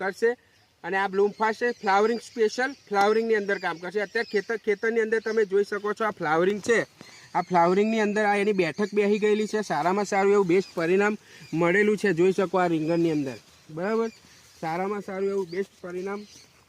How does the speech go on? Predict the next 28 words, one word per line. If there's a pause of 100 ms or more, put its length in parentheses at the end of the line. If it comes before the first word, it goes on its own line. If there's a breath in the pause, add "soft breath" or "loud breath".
(140)
જોઈ
શકો.
એકવાર
તમને
પછી
બતાવીશ
કે
આ
રીંગણનો
લાગ
જોઈ
શકો (220)
કેવો,
એવી
એની
બેઠક
છે,
કોઈ
પણ
જાતની
ક્વોલિટી
વગરનું (200)
સારામાં
સારું
એવું
રિઝલ્ટ (840)
જોઈ
લો,